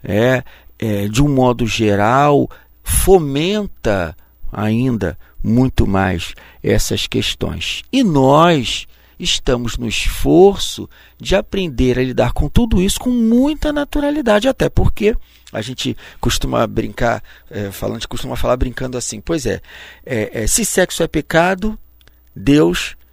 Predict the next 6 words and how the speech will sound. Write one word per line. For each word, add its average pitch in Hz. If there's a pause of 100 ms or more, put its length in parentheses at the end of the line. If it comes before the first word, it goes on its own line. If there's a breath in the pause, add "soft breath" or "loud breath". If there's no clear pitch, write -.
(360)
é 131
o 135
grande 135
culpado. 82 (120)
Por 160
quê? 120